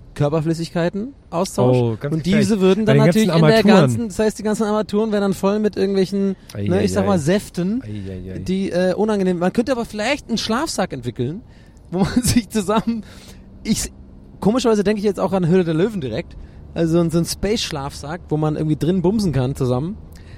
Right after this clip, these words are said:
Speaker 1: Aber, naja, da muss man sich auch erstmal finden und es werden ja nur ausgewählte Leute, äh, überhaupt von allen Ländern in, in, in,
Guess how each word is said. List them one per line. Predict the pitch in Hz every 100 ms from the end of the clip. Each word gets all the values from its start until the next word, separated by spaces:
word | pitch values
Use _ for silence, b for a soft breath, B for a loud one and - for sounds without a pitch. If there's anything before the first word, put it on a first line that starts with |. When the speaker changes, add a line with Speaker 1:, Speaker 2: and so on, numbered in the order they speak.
| B B
Speaker 1:
Aber, | 135 143 151 151 151 - -
naja, | 139 139 135 139
da | 143
muss | 175
man | 196
sich | 156 156
auch | 165
erstmal | 170 165
finden | - 190 208 196
und | 180 170 - B B B
es | - 147
werden | 165 180
ja |
nur | 175 165
ausgewählte | 190 - 175 170 165 160
Leute, | 151 190 196 185 -
äh, | 156 156 156
überhaupt | 156 165 156 156 -
von | - 170
allen | 156 165
Ländern | 165 170
in, | 156 165
in, | -
in, | 160